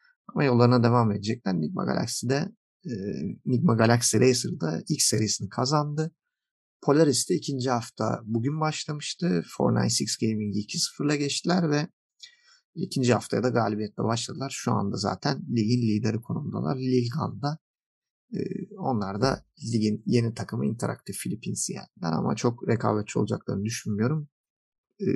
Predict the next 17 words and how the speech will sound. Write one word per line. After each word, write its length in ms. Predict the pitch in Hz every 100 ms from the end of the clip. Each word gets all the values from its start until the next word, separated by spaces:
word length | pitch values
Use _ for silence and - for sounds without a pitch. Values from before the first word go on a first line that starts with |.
| 101
Güneydoğu 400 | - 123 131 -
Asya'nın 300 | 123 123 135
ikinci 340 | 120 - 127 120
ligindeki 340 | 117 113 113 -
maçları 440 | 117 - 101 107
da, 140 | 147 - _ _ _ _ _
e, 140 | - -
yakından 420 | 117 104 113 123
takip 320 | 123 110 123
etmenizi 440 | 117 117 107 107
öneririm. 400 | 117 101 107 175 - _ - - _ _ -
E, 220 | - 104
diğer 220 | 113 127
taraftan 380 | 127 151 - 175
dedik 260 | 165 175 165
yani 240 | 143 147 -
Çin, 500 | - 147 156 202